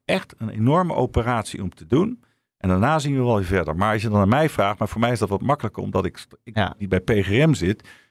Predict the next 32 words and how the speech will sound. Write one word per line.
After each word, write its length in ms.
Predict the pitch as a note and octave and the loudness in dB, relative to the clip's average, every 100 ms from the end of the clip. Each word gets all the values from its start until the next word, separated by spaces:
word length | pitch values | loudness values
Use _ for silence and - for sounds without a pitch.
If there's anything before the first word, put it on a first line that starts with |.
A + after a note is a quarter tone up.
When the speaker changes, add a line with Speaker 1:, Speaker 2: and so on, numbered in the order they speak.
| _ | _
Speaker 1:
Ik 220 | F3+ D#3+ | 0 0
denk 360 | G2+ F2+ C3+ - _ _ _ _ _ | 0 0 0 -6 _ _ _ _ _
dat, 300 | A2+ G2+ - - | -2 -2 -6 -2
eh, 280 | G2 F#2+ F#2+ | 2 2 2
die 100 | G2+ | -2
consolidatie 840 | - A2 F#2+ G2 B2 C#3 - B2 - _ - | 0 0 0 0 0 0 -4 -10 -12 _ 0
doorgaat. 680 | A#2 G#2 D#2+ - - - _ _ _ | 2 2 0 -8 -8 -18 _ _ _
Speaker 2:
Ja. 200 | G#2+ - _ _ _ _ - | -8 -8 _ _ _ _ -2
Nou 140 | E3 | 2
ja, 60 | E3+ | 2
goed, 160 | F3+ | 0
kijk, 180 | - D#3 | 0 -2
het 0 | |
is 60 | D#3 | -2
natuurlijk 280 | - D3 C#3 | -2 2 4
uiteindelijk 220 | C3 B2+ | 4 2
misschien 200 | A#2+ A#2+ | 2 0
een 60 | |
semantische 420 | - B2 A#2+ - A#2 | 0 0 0 -4 -6
discussie 380 | - B2 - | -2 -2 -2
van, 280 | - A2+ G#2 | -2 0 2
eh, 80 | A2+ A2+ - - | 0 -2 -6 -16
vertrekt 380 | - A#2 - | -4 -4 -2
P 20 | - | -2
M 200 | G#2+ G#2 | 0 0
T 200 | A2+ A2 | 0 0
of 80 | G#2 | -2
verhuizen, 520 | G#2 G2+ G#2+ G#2+ A2 | -2 0 0 0 -2
zo 100 | G#2+ | -2
worden 200 | G2 G#2+ | -2 0
dingen 340 | G#2 G2+ - - | 2 0 0 0
overgebracht. 680 | A2+ A2 - G2 G2 - | -2 -2 -6 -4 -4 -6